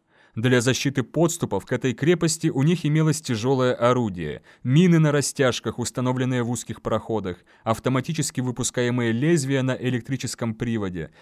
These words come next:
тяжелые заграждения из стальной брони и баррикады из бетонных блоков, скрепленных железной арматурой.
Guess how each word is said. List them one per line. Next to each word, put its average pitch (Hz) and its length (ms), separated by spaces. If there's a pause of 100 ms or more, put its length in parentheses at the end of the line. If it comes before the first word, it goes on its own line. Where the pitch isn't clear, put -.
(120)
тяжелые 139 580
заграждения 135 800
из 120 240
стальной 127 440
брони 123 400
и 151 140
баррикады 139 640
из 113 200
бетонных 104 520
блоков, 107 480
скрепленных 156 640
железной 92 500
арматурой. 90 640